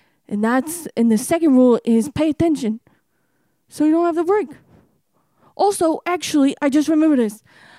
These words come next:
And I didn't know if it was a rule or just, like, a tip. When you're getting on the freeway,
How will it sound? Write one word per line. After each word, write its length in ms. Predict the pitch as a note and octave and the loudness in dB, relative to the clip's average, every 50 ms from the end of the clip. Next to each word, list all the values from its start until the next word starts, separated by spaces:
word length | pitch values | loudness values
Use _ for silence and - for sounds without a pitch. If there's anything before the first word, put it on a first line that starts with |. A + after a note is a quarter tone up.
| - _ _ _ _ _ _ - | -20 _ _ _ _ _ _ -4
And 260 | B3+ C4 B3+ B3+ B3 - - | -2 0 0 0 0 -2 -4
I 100 | - A#3+ | -2 0
didn't 260 | A#3+ C4 C4+ C4+ C4+ | 0 2 2 2 4
know 200 | C4+ C4 C4 C4 | 4 6 6 6
if 140 | B3+ B3 - | 4 4 4
it 40 | B3+ | 4
was 180 | B3 A#3+ A3+ A#3 | 4 4 4 4
a 60 | A#3+ | 4
rule 560 | B3 C4+ D#4+ E4 E4+ E4 E4 D#4+ D#4+ D4 C4 | 4 4 4 6 6 6 6 6 6 6 4
or 40 | B3 | 4
just, 300 | A3 A#3+ B3 A#3+ A3+ - | 2 2 0 0 2 0
like, 220 | A#3 A3+ G#3+ G#3 | 0 0 0 0
a 160 | G#3+ G3+ G3+ | 0 0 -2
tip. 400 | G#3 - C4+ C#4 D4+ D4+ C#4+ - - _ - - - - - - - | -2 -2 0 2 2 2 2 -2 -18 _ -20 -20 -20 -20 -20 -14 -8
When 220 | - B3 B3+ B3+ | -4 -2 0 0
you're 100 | B3 A#3 | -2 -2
getting 300 | G#3 G3+ G#3+ G#3+ A#3+ B3+ B3+ | -2 -2 -2 0 0 0 0
on 220 | B3 B3+ C#4+ D#4 | 0 0 0 0
the 100 | E4 E4 | -2 -2
freeway, 580 | - - F4 F4+ F4+ F4 F4 F4+ F#4 F#4 F#4 | -2 -2 -2 0 0 0 0 -2 -2 -6 -10